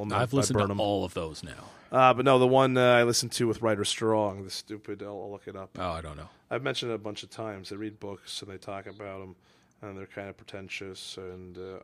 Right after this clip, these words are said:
Speaker 1: I like that. I've heard, like, eighty episodes, but some reason the last three, Literary Disco, they're just sitting there. Um,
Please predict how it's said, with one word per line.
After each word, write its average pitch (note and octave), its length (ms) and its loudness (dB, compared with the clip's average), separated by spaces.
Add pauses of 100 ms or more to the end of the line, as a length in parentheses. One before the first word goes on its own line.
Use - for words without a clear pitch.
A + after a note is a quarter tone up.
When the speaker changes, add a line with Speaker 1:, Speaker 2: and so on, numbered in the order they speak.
Speaker 1:
I G#2 40 -14
like C3+ 260 -2
that. G#2 100 -6
I've G#2 80 -10
heard, B2+ 140 -6
like, G2+ 160 -8
eighty A2+ 260 -4
episodes, G#2 580 -10
but G#2+ 120 -20
some A2 200 -12
reason G#2+ 300 -10
the G2+ 80 -16
last G2+ 300 -10
three, G#2+ 280 -12 (260)
Literary C3 420 4
Disco, G#2+ 600 -6 (500)
they're A#2 80 -8
just A2+ 220 -4
sitting A2 300 -2
there. G#2 280 -6 (580)
Um, G#2 500 -6